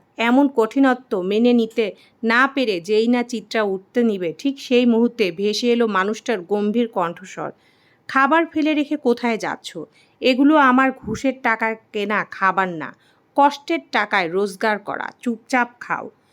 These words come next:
বিশাল মন খারাপের স্তূপ জমা হলো চিত্রার মনে। মাথা নিচু করল, সে অশ্রুগুলো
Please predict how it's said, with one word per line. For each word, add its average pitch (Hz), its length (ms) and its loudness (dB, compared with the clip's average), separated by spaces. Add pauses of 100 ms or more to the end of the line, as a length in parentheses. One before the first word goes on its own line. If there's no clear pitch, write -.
(300)
বিশাল 339 380 4
মন 254 240 6
খারাপের 269 540 0
স্তূপ 226 320 -6
জমা 208 300 -2
হলো 233 240 0
চিত্রার 208 500 -4
মনে। 156 280 -6
মাথা 202 320 0
নিচু 214 280 -2
করল, 226 380 0 (320)
সে 277 240 2
অশ্রুগুলো 240 800 2